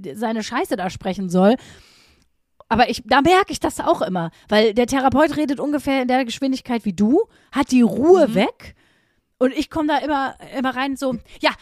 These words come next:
Speaker 1: also ich war letzte Woche und das war total schwierig und dann habe ich auch noch mal gefragt, dann habe ich noch mal den angerufen." <laughs> Und dann merke ich immer in dieser Sitzung, "Alter Schwede, Luisa, du bist sowas von zu viel auf hundertachtzig. Du solltest
Speaker 2: Mhm.
Speaker 1: mal",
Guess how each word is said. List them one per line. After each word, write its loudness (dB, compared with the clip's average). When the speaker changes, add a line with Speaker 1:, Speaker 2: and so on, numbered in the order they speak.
Speaker 1:
also 0
ich -4
war 0
letzte -2
Woche 4
und 0
das -2
war 4
total -4
schwierig -4
und -2
dann -2
habe -2
ich -6
auch -2
noch -2
mal -2
gefragt, -4
dann -2
habe -2
ich -10
noch 0
mal -2
den -4
angerufen." 0
<laughs> -20
Und -4
dann 4
merke 2
ich -6
immer 0
in -2
dieser 0
Sitzung, 0
"Alter -12
Schwede, -2
Luisa, 0
du -4
bist -2
sowas 2
von -2
zu -8
viel -2
auf -4
hundertachtzig. -4
Du -2
solltest 2
Speaker 2:
Mhm. 0
Speaker 1:
mal", 2